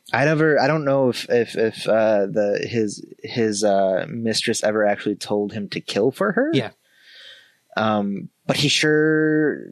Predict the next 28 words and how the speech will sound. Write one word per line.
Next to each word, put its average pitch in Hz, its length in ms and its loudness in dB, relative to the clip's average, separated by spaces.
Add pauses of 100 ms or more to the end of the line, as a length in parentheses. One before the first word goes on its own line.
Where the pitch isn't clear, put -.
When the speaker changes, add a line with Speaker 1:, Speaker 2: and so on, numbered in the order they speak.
Speaker 1:
for 139 160 0
half 147 200 0
this 143 160 0
movie, 151 180 2
we, 131 200 4
we 131 320 2
were 135 200 2
led 135 140 2
to 131 60 2
believe 131 340 2
he 131 400 -2
wanted 127 420 -2
to, 123 320 -2
and 117 100 -8
then 127 140 -4
for 113 100 -8
the 117 120 -4
la-, 120 160 2
at 117 180 0
latter 131 260 2
half 117 140 0
of - 60 -8
this 110 180 -4
movie, 113 180 -2
we 110 140 0
led 120 180 0
to, 117 160 -2
we 117 300 0